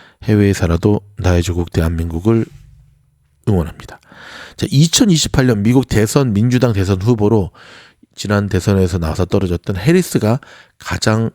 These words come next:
유력한 것으로 나타났습니다. 주식 관련 이야기는 아닌데요. 우즈가요, 트럼프 전 며느리와의 연애를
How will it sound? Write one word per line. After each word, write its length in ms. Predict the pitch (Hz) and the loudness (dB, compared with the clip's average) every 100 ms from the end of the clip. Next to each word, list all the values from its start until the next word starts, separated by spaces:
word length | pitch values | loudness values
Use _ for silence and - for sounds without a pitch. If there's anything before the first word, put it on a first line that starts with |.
| - | -8
유력한 440 | 95 98 - 98 | -4 -4 -2 -2
것으로 440 | 92 85 101 117 - | -2 -2 0 -2 -2
나타났습니다. 640 | - - 78 - - - - - - - | -8 -8 -8 -10 -14 -18 -18 -20 -20 -6
주식 260 | - 135 | -2 0
관련 300 | - 180 170 | 2 2 4
이야기는 280 | 139 117 123 | 2 2 2
아닌데요. 440 | 104 87 87 90 85 | 0 0 0 0 2
우즈가요, 720 | 101 123 139 113 95 98 87 - | 2 2 2 2 2 0 -2 0
트럼프 320 | 160 156 156 | 0 2 2
전 240 | - 120 | 2 2
며느리와의 720 | 101 92 117 110 107 104 107 | 2 2 2 2 4 4 2
연애를 500 | 90 92 98 98 110 | 2 2 2 2 0